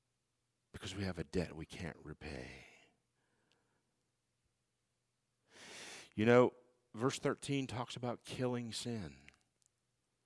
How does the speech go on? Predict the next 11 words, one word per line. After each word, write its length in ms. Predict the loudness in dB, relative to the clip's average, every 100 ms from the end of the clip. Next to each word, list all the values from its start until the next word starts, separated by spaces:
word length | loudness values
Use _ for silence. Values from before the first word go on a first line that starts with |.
| _ _ _ _ _ -16
It's 140 | -10 -8
a 40 |
call 340 | -6 2 2 4
to 100 | 2
renounce 460 | 0 0 -2 -2
sin 260 | -2 0 0
and 100 | -2
put 160 | 0 0
it 120 | 0
to 80 | 0
death. 400 | 4 4 4